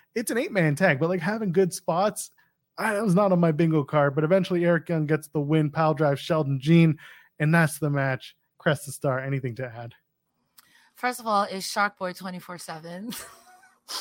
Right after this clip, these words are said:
Speaker 2: It's legally distinct, okay? <laughs> Secondly, bro,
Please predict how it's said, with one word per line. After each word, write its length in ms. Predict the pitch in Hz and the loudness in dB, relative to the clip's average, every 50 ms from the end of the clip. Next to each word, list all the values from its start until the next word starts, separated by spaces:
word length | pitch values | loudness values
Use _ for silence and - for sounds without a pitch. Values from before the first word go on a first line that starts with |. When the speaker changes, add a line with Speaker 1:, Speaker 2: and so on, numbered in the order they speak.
| - - - - - _ | -12 -12 -16 -18 -18 _
Speaker 2:
It's 300 | - 202 214 196 - - | -10 -8 -8 -8 -8 -6
legally 420 | 220 240 262 254 226 254 247 254 240 | -4 -2 -2 -2 -2 -4 -6 -6 -6
distinct, 540 | 202 226 - - - 254 220 185 175 - 202 | -6 -4 -6 -6 -4 -6 -8 -8 -8 -10 -10
okay? 340 | 202 - - 262 277 269 - - - - - - | -6 -4 -2 -2 -2 -4 -6 -8 -16 -20 -20 -20
<laughs> 260 | - - - 381 - - | -16 -10 -8 -8 -8 -8
Secondly, 800 | - - 277 277 285 - 311 285 240 214 190 180 175 175 175 - _ _ _ _ _ _ - - - _ _ _ _ _ _ _ _ _ _ - | -8 -6 -6 -6 -6 -6 -8 -10 -8 -8 -8 -8 -8 -8 -10 -12 _ _ _ _ _ _ -18 -18 -18 _ _ _ _ _ _ _ _ _ _ -12
bro, 640 | 196 262 302 311 302 269 233 202 180 160 147 151 190 | 2 6 6 8 8 8 6 4 2 0 -4 -8 -12